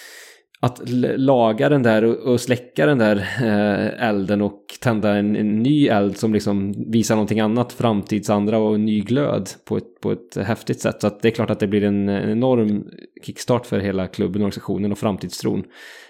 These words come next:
Eh, så att det kommer betyda väldigt mycket. Sen är det klart på kort, alltså, på kort, kort, kort sikt, alltså nästa säsong, så,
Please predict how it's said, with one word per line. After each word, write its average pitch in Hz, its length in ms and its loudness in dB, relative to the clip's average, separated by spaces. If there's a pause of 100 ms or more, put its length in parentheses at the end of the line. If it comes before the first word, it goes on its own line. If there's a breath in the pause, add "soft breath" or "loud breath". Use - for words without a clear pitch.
Eh, 98 360 -4
så 98 140 -6
att 101 140 -6
det - 160 -2
kommer 123 160 2
betyda 113 240 2
väldigt 101 280 0
mycket. 110 380 -4 (220)
Sen 131 80 2
är 131 40 2
det - 20 0
klart 123 280 -2
på 117 140 -2
kort, - 500 -6 (360)
alltså, - 460 -4
på - 60 -10
kort, 151 220 -2
kort, 113 180 -2
kort 104 200 -6
sikt, - 260 -6
alltså 104 160 -4
nästa 104 200 -2
säsong, 101 400 -2
så, 98 340 -4